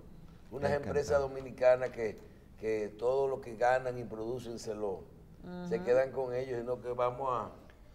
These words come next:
Speaker 1: y algunos políticos, eso que traemos aquí también, que,
Speaker 2: <laughs>
Speaker 1: que dejen de hacer afiches y cosas, y que, que den un poquito, ¿verdad?
Speaker 2: Seguro que sí.
Speaker 3: Yo pienso siempre que eso sería la, la mejor publicidad, pero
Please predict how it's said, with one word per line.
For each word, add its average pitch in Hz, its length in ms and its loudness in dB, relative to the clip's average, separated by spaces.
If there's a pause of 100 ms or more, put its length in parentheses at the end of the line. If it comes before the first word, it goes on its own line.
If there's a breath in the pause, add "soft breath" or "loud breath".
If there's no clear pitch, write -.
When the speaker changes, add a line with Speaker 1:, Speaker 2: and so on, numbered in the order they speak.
(100)
Speaker 1:
y 113 40 4
algunos 143 320 2
políticos, 147 600 4
eso 143 160 2
que - 60 -
traemos 131 320 4
aquí 131 260 -4
también, 120 480 0
que, 123 580 -2
Speaker 2:
<laughs> - 60 -16
Speaker 1:
que 117 120 6
dejen 131 240 2
de 147 100 6
hacer 135 220 6
afiches 117 640 -4
y 107 40 -8
cosas, 113 400 -2
y 101 80 -8
que, 107 240 -2 (380 loud breath)
que 113 120 2
den 117 160 2
un 139 120 -6
poquito, - 640 -6
¿verdad? 127 320 2 (280)
Speaker 2:
Seguro 104 460 -2
que 95 100 -6
sí. 85 260 -8 (100)
Speaker 3:
Yo 233 180 2
pienso 302 300 -2
siempre 285 320 -2
que 233 80 0
eso 240 180 0
sería 202 580 2
la, 175 200 4 (160)
la 190 140 4
mejor 208 400 0
publicidad, 180 680 -2 (100)
pero 190 300 0